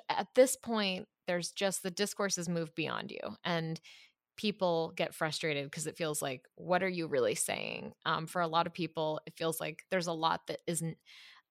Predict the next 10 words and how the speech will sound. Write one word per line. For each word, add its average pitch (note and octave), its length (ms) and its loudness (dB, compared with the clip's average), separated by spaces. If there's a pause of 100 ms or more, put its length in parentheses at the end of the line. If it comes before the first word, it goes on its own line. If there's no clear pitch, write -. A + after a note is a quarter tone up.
(480)
a G#3+ 80 6
lot A#3 220 6
that A3+ 100 4
is F#3+ 160 4
said F#3 380 4
by D#3+ 200 2 (760)
not F3+ 280 0
saying D3 220 -2
anything, - 500 -8
and E3 300 -4